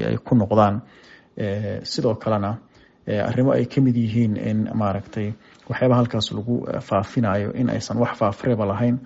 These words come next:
oo cid, eh, ka hortegaysa aysan jirin. Taasina ay, ay nadaab guur iyo dhaqan xumo ay ku keenayso markii qofku sida uu rabo ay u isticmaalo. Gaar ahaan, eh, ayaamihii u dambeeyey, waxaad moodaa in qabyaaladda,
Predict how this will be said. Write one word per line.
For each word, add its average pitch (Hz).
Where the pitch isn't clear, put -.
oo 160
cid, 139
eh, 107
ka 131
hortegaysa 113
aysan 110
jirin. 123
Taasina 127
ay, 104
ay 104
nadaab 113
guur 131
iyo 110
dhaqan 107
xumo 131
ay 131
ku 135
keenayso 120
markii 120
qofku 120
sida 117
uu 104
rabo 101
ay -
u 160
isticmaalo. 98
Gaar 143
ahaan, 131
eh, 107
ayaamihii 120
u 131
dambeeyey, 113
waxaad 156
moodaa 117
in 127
qabyaaladda, 117